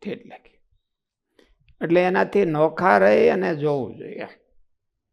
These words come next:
આપણને ને આપણને નોખા પડીને જોવું જોઈએ.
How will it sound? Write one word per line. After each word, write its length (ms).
આપણને 440
ને 100
આપણને 400
નોખા 320
પડીને 320
જોવું 280
જોઈએ. 340